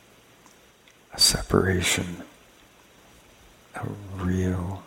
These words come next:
separation is made in the stream. The illusion of the stream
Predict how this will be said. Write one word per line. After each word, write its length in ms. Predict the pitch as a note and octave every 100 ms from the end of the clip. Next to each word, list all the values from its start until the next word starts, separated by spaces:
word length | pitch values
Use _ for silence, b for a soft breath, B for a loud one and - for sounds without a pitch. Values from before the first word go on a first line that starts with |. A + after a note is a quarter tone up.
| -
separation 1040 | - - - - F2+ E2 F2+ - E2+ E2 - B B B B - - - -
is 200 | - -
made 540 | E2 D#2+ D2+ D2 - - - - - - - - - -
in 220 | D#2 C#2+
the 80 | D2+
stream. 380 | - F2 D#2 - - - - - - - - - - - - - - - - - - - - - - - - - - - - - - - - - - - - - -
The 160 | G2
illusion 680 | F2 D#2+ F2 F2 F#2 F2 D#2+
of 280 | F#2+ F2 -
the 80 | -
stream 580 | - - F#2 F2 D2+